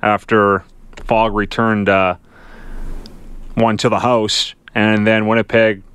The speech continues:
looked pretty good for a while there, but the Eskimos in the end, Mike Reilly,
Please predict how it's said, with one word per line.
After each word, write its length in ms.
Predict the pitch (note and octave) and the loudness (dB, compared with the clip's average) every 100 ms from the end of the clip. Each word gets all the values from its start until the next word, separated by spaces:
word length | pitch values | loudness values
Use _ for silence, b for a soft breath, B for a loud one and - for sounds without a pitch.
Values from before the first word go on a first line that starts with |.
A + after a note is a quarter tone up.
| - - | -18 -4
looked 200 | A#2 - | -4 0
pretty 240 | A#2 G#2 | 0 2
good 160 | A#2 G#2 | 0 2
for 140 | A2 | 0
a 60 | G#2 | 2
while 320 | A2 B2+ A2 | 2 2 0
there, 280 | F#2 F#2+ G2+ - | 0 -2 -4 -4
but 120 | G#2 | -2
the 120 | G2+ G#2 | 2 2
Eskimos 420 | B2+ - A#2 G2+ | 2 0 -2 2
in 80 | G#2+ | 2
the 140 | F#2+ | 2
end, 160 | F#2 E2 | 0 0
Mike 200 | G2 A2+ | 0 2
Reilly, 400 | A2 G#2+ D#2+ | 2 0 -4